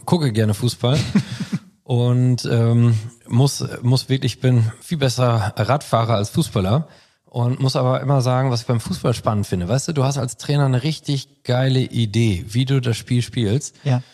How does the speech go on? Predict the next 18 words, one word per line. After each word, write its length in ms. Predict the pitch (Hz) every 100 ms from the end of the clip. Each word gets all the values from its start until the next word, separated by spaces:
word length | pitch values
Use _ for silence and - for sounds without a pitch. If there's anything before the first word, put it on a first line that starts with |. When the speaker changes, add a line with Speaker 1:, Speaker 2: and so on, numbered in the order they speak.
| _ -
Speaker 1:
Ähm, 580 | 131 117 117 117 117 110 - - -
auch 160 | 131
wenn 100 | 131
das 100 | 135
von 120 | - 127
Uli 200 | 147 135
Hoeneß 460 | 131 123 110 98
wirklich 300 | 117 175 139
daneben 360 | 127 123 131 113
war, 260 | 98 87 90
wie 80 |
der, 640 | 104 107 104 104 - 104 101
äh, 40 | 98
Toni 500 | - 120 117 110 104
Kroos 460 | - 135 143 -
abgebügelt 640 | - 107 113 95 101 104 -
hat, 180 | 123 160
Speaker 2:
Mhm. 180 | 139